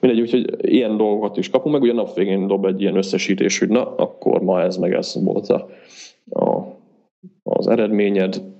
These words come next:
Igazából mondjuk nem zárja le, mert ugyanúgy méri utána tovább, tehát ezt éjfél körül lezárja, csak ugye este hatkor így jött egy ilyen, hogy akkor a tizenkét órából tíz órát felálltál, a kalóriáik, aktív kalóriákból a háromnegyedét elégetted, exercise-zal azzal kicsit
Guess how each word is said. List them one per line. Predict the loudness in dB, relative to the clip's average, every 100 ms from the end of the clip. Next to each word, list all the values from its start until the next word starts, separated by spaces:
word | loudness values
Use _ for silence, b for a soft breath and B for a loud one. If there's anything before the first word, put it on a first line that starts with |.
| _
Igazából | 0 2 2 0
mondjuk | 0 2
nem | 0 0
zárja | 0 0 0
le, | 0
mert | 0
ugyanúgy | -2 -2 -2
méri | 0 0
utána | 0 -2 -2 -2
tovább, | 0 0 0
tehát | -2 -4
ezt | 0
éjfél | 0 0 -2
körül | 2 2
lezárja, | 2 2 0 0
csak | -2 -2
ugye | 0
este | 0 0
hatkor | -2 -2 2 4
így | 4 0
jött | 0 2
egy | 0 2
ilyen, | 0
hogy | 0 -2
akkor | 0 2 2 B B B B B -4
a | 0 2 0
tizenkét | 2 2 2 0 2
órából | 2 2 2 2 2 -2 0
tíz | 2 2
órát | 2 0 -4 -8 -16 _ _ _
felálltál, | -2 0 0 2 2 2 -2 -10 b b b _
a | -12
kalóriáik, | 0 2 4 2 0 -2 -4 -8 -8
aktív | -2 0 -2 0
kalóriákból | 2 2 0 -2 0 0
a |
háromnegyedét | 0 -2 0 -2 -2 0
elégetted, | 0 2 0 0 0 0
exercise-zal | -2 -2 0 0 0 0
azzal | 0 0 -2 0
kicsit | 0 -2 -4